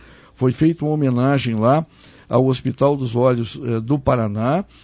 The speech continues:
e uma coisa que eu não sabia,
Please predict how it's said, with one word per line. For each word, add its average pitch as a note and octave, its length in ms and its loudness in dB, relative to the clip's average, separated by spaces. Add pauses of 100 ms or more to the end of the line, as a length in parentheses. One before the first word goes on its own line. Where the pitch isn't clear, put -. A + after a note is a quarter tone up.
(460)
e D#3+ 140 -2
uma G3 160 -2
coisa F#3 340 0
que E3+ 140 -2
eu E3+ 80 0
não G3 240 -2
sabia, B2 560 -2